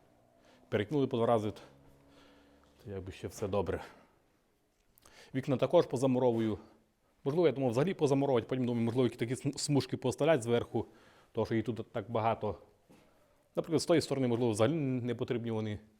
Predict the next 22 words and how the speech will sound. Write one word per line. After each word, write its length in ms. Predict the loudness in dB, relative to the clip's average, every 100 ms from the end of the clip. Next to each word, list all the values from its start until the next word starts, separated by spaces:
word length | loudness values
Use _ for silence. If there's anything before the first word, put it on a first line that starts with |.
| _ -8
Можливо, 240 | -4 -4
тільки 260 | -4 -8 -6
з 60 |
торця 300 | -4 -2 0
оставить 480 | 0 0 0 -2 -6 -20 -20 -20 _ _ _ _ -6
на 100 | -6
вс-, 280 | -6 -4
на 80 | -2
всю 180 | -2 -2
ширину 260 | -2 -2 -2
такого 200 | 0 0
вікна 260 | 0 -2
сантиметрів, 460 | -2 -4 -6 -4 -4
можливо, 300 | -2 -2 -4
сорок. 520 | 2 2 2 -2 -12 _ _ _ _ _ _ _ _ -20 _
Це 140 | -14
ж 80 | -12
не 60 |
будинок, 320 | -10 -6 -6 -8
що 80 |
там 140 | -8 -8
треба, 300 | -6 -6